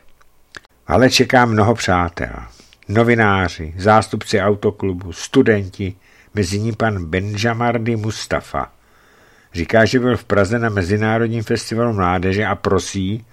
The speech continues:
abychom dovezli balíčky datlí dvěma dívkám, se kterými se v Praze seznámil.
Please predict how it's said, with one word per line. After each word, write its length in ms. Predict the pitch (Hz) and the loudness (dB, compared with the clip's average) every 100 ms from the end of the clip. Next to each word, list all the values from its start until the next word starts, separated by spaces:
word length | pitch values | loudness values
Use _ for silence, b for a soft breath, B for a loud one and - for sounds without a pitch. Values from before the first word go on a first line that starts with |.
| b b b b | b b b b
abychom 380 | 95 95 - 113 | -4 -4 -4 0
dovezli 400 | 104 113 110 120 | 0 0 -2 0
balíčky 540 | 98 95 107 - - | 2 2 0 -4 -4
datlí 380 | 101 98 - 113 | 0 0 0 -4
dvěma 360 | 104 113 110 113 | -2 -2 0 -2
dívkám, 840 | 87 82 78 - 90 87 92 107 | -4 -8 -6 0 2 2 0 -4
se 200 | 117 107 | -6 -4
kterými 400 | 95 - 104 110 | -4 -2 -2 -2
se 160 | 107 120 | -4 -6
v 40 | |
Praze 320 | - 104 98 107 | 0 0 2 0
seznámil. 840 | 104 90 95 90 82 71 60 | -2 -2 0 -2 -2 -6 -12